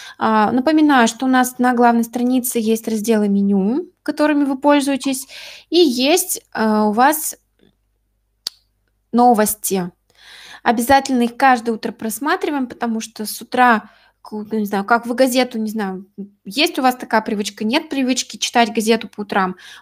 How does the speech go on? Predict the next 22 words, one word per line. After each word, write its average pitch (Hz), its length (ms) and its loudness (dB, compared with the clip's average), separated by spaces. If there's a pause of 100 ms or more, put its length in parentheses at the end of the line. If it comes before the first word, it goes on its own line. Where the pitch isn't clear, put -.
Вот 349 180 2
это 269 160 -2
наша 240 360 2
газета 214 360 -2
по - 140 -10
утрам. 185 380 -6 (400)
Заглядываем 220 520 4
в 202 40 0
чаты, 349 300 2
смотрим, 240 400 -2
что - 140 -10
там 208 200 -4
появилось, 262 520 0
заглядываем 214 560 0
в - 20 -4
раздел 208 300 -2
«Все 208 180 -6
новости», 302 320 -2
смотрим, 226 340 -4
что - 180 -12
там 220 180 0
появилось. 185 540 -4